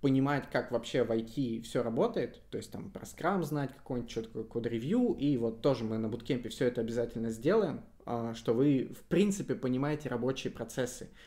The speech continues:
а не просто я, как пришёл на первую работу, я там сел, и я думаю: «Чё такое код-ревью? Чё это за Jira? Какие-то статусы? Чё-то куда-то двигается? Какие-то отчёты надо писать?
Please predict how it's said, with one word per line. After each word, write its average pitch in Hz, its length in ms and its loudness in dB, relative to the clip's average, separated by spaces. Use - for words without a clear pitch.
а 117 60 -4
не 113 100 2
просто 139 500 0
я, 123 300 4
как - 220 -10
пришёл 117 280 -4
на 113 140 0
первую 113 320 -2
работу, 135 340 2
я 120 100 2
там 117 260 -6
сел, 170 600 0
и 120 500 0
я 123 160 2
думаю: 113 300 0
«Чё 151 160 -2
такое 151 280 -2
код-ревью? 123 840 0
Чё - 180 -4
это 151 160 0
за 151 160 0
Jira? 123 640 0
Какие-то 147 380 -8
статусы? 127 760 -4
Чё-то - 220 -8
куда-то 147 360 0
двигается? 123 600 -2
Какие-то 143 320 -6
отчёты 139 460 -4
надо 120 220 -4
писать? 113 480 -6